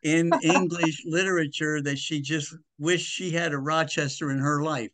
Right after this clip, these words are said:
Speaker 2: Oh, wow. So they really embodied those books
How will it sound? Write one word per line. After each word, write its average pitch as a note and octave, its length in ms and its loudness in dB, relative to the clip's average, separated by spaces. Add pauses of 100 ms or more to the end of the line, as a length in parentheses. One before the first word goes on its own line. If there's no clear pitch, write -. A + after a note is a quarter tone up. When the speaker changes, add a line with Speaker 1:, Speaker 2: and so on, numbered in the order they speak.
(160)
Speaker 2:
Oh, A#3+ 600 8
wow. C#4 440 6
So - 160 -8
they D4+ 100 0
really C#4+ 280 -2
embodied C4 500 8
those G#3+ 240 6
books C4 360 4